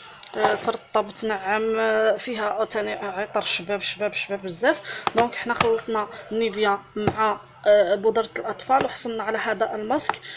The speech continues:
اللي شباب بزاف، جربوه وما تنسوا. نبداو بسم الله على بركه الله في الوصفه. بنات بسم الله، نجيبوا ملعقه صغيره، ولا تحبوا نتوما نشوفوا ديروا الكميه اللي تساعدكم. هذه،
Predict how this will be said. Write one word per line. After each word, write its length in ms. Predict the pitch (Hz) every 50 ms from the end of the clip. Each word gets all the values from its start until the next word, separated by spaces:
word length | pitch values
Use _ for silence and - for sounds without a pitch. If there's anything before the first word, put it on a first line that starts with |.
| - - - -
اللي 180 | 214 214 220
شباب 300 | 214 - - 208 214 190
بزاف، 540 | - 190 180 - - 262 302 - - - - - - - - -
جربوه 580 | 233 202 226 214 202 208 269 269 240 - - -
وما 160 | 220 214 226
تنسوا. 440 | 214 - 190 196 - - - - - - - - - - - -
نبداو 260 | 285 277 - 330 349
بسم 260 | 349 330 - - 311
الله 180 | 302 285 285 277
على 200 | 254 240 220 214
بركه 380 | 202 208 202 - - - - 202
الله 160 | 233 339 339
في 140 | 339 - 294
الوصفه. 600 | 233 180 - - - - - 180 190 240 302 - - - - _ _ _ _ _ _ _ _ _ _ _ _ _ _ _ _ _ _ _ _ _ _ _ _ _ _ _ _ _ _ _
بنات 260 | - 226 277 285 - -
بسم 220 | - - - 226
الله، 260 | 214 185 220 302 320 330
نجيبوا 300 | 285 311 302 277 285 277
ملعقه 400 | 269 262 - - 240 - - 240
صغيره، 520 | 233 - 226 214 202 202 196 185 190 - -
ولا 240 | - 220 233 247 190
تحبوا 300 | - - - 180 220 247
نتوما 220 | 240 - 269 247
نشوفوا 360 | 247 - - 247 226 - 196 185
ديروا 220 | 196 214 220 233
الكميه 420 | - - 262 247 254 262 269 294
اللي 340 | 320 339 339 - 285 330 330 330 - - - - - - _
تساعدكم. 520 | - - - 294 294 285 - - 294 311 277
هذه، 400 | 247 247 226 226 262 269 -